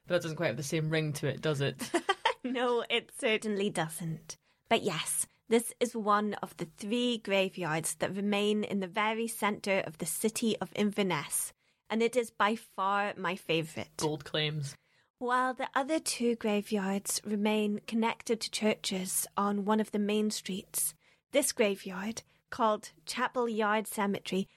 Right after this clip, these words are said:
Speaker 2: sits alone and untethered from any place of worship,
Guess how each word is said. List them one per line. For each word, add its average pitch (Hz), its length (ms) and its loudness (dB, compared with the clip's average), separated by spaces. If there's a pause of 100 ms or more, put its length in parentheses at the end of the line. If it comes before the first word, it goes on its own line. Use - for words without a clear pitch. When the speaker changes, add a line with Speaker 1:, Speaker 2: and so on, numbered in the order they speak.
(100)
Speaker 2:
sits - 460 2
alone 233 640 0
and 220 260 -2
untethered 226 840 0
from 208 320 0
any 220 220 2
place - 360 -4
of - 120 -8
worship, - 540 -4